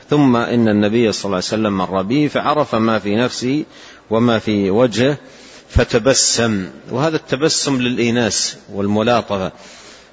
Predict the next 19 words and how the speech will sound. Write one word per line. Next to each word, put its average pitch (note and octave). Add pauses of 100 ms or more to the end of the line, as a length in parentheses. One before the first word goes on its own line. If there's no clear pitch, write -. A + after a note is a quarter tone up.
(1300)
ثم D3
قال: C#3+
"أبا A#2
هر A2 (1400)
الحق"، C3 (400)
فاتبعته A2+ (480)
فدخل G#2 (140)
فأذن G#2
لي B2 (920)
أو F#2+
فأذن A2
لي B2+
فوجد A2+
صلى G#2
الله G2+
عليه F#2+
وسلم G2+
لبنا G#2+
في G2